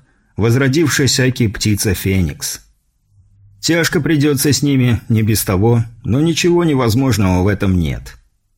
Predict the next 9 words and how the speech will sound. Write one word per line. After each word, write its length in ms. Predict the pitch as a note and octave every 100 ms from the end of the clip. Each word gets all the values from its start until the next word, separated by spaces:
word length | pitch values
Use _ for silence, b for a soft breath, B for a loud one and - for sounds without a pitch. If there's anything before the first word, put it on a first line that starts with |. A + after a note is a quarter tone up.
| _ _ _ _ _ _ -
За 180 | G2
повиновением 800 | B2+ C3+ D3+ E3 F3+ G3 F3 D3+
последовали 680 | C#3 C3 E3 D3+ C3+ A#2 G2+
сила, 560 | - D#3+ D3+ C#3 A#2+ A2
ловкость, 680 | G#2+ B2 C#3 - A#2 - -
выносливость, 760 | F#2+ G2+ C3+ B2 G2+ G2 -
скороход 600 | - - G2 F#2+ C3 A#2
и 40 | G#2+
быстрота. 680 | F#2+ - A2 G2 D#2+ B1